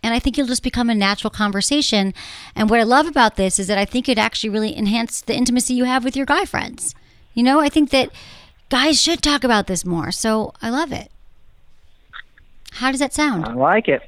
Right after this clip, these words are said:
Speaker 1: Yeah.
Speaker 2: That sounds great.
Speaker 1: Good. And just, you know, eh, keep asking questions, see if they're comfortable. Might take 'em a second. And also, you could also let 'em know, like, I, you know, "Dude, I'm not asking for, you know, I, I'm safe. You know, I'm not gonna be talking to anyone else about this. I just think that,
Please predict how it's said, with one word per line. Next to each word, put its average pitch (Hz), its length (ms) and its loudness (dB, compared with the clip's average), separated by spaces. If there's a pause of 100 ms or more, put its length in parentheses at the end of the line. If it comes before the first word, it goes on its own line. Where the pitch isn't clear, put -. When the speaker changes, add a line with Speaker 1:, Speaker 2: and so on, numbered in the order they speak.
(240)
Speaker 1:
Yeah. 339 240 -8
Speaker 2:
That 165 220 2
sounds 196 240 0
great. 175 460 -6
Speaker 1:
Good. 427 460 -2 (480)
And 285 80 0
just, 339 200 -4
you 339 60 -2
know, 370 120 -2
eh, - 280 -4
keep - 180 -4
asking 311 260 2
questions, 277 400 2
see 277 80 0
if 277 80 -2
they're - 100 0
comfortable. 247 380 0
Might 240 160 0
take 220 180 0
'em 240 120 0
a - 20 0
second. 262 400 0 (320)
And 285 140 4
also, 339 260 4
you 277 140 2
could 262 140 0
also 330 360 0
let 294 220 2
'em 247 100 4
know, 247 140 4
like, 214 240 4
I, - 160 -2 (340)
you 233 140 -2
know, 190 180 2
"Dude, 208 260 2
I'm 185 80 2
not 208 140 2
asking 220 440 0
for, 180 260 0 (400)
you 196 80 0
know, 180 180 2 (180)
I, 185 200 0
I'm 233 100 2
safe. 190 400 2
You 208 60 2
know, 196 60 4
I'm 196 40 2
not 208 140 0
gonna 208 80 -2
be 190 60 -6
talking 208 260 2
to 202 40 2
anyone 196 160 0
else 202 160 -2
about 214 300 4
this. 170 220 -2
I 175 100 0
just 180 160 -4
think 196 200 -2
that, - 260 0